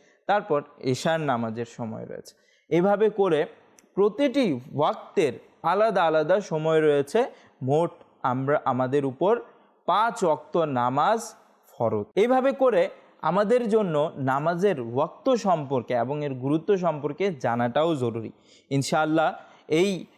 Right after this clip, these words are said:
অনুষ্ঠানের মাধ্যমে পর্যায়ক্রমে একটি পর্বে নামাজের সময়সূচি নিয়েও আলোচনা করব।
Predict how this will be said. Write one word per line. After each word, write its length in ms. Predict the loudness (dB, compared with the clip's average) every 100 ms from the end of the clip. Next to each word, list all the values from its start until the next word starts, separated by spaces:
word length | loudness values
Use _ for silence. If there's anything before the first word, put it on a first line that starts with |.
| _
অনুষ্ঠানের 680 | -2 2 2 0 0 2 0
মাধ্যমে 640 | 2 0 0 0 0 0 0
পর্যায়ক্রমে 960 | 0 0 2 2 0 0 -2 0 -4 -4
একটি 320 | -8 -6 -10 -10 _ 0
পর্বে 500 | 2 2 0 0 0 -6 -20 -8
নামাজের 580 | -2 0 0 0 2 0 -2 -20 _
সময়সূচি 840 | -6 -2 0 2 0 -2 -4 -4 -4
নিয়েও 460 | -2 0 0 -2 -2
আলোচনা 500 | -2 -2 -2 -2 -2
করব। 400 | -2 -2 -2